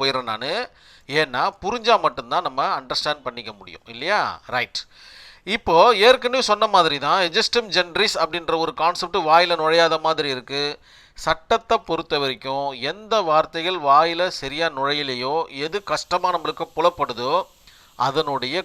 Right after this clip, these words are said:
கான்செப்ட் மிக மிக எளிமையா இருக்குன்றதை நம்ம நினைவுல வச்சுக்கணும். அதே போல தான் இந்த கான்செப்ட் மிக மிக எளிமையானது.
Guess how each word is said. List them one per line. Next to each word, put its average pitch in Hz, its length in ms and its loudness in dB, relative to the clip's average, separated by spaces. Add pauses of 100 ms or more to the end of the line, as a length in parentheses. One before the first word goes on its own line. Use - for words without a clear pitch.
(120)
கான்செப்ட் 190 480 -2 (200)
மிக 208 280 0 (100)
மிக 233 120 0 (140)
எளிமையா 180 340 0
இருக்குன்றதை 143 480 -4
நம்ம 156 220 -4
நினைவுல 139 340 -4
வச்சுக்கணும். 110 360 -10 (120)
அதே 190 260 -4 (140)
போல 131 260 -4
தான் 135 160 -2 (520)
இந்த 196 140 0 (120)
கான்செப்ட் 147 360 -2 (120)
மிக 156 240 -4
மிக 160 120 -6 (100)
எளிமையானது. 113 480 -12